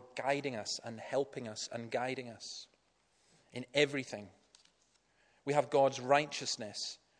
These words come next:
in our heart, your uprightness, your righteousness to the upright in heart. And the other thing we have is liberty. The last part of that psalm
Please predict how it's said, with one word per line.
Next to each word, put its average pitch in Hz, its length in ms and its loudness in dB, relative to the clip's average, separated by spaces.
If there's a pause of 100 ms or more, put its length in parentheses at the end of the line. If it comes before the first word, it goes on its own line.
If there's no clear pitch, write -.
(500)
in 131 100 0
our 120 160 6
heart, 113 380 -2
your 135 220 0
uprightness, 117 960 -2
your 123 140 -4
righteousness 127 560 -2
to - 240 -6
the 117 180 -10
upright 104 600 -4
in 107 120 -14
heart. 98 540 -12 (880)
And 123 120 -2
the 131 120 10
other 123 120 10
thing 120 200 -4
we 117 80 -2
have 113 160 -2
is 110 120 -8
liberty. 113 440 -6 (2250)
The - 80 2
last 143 280 8
part 139 160 8
of 131 80 6
that 131 180 4
psalm 123 440 4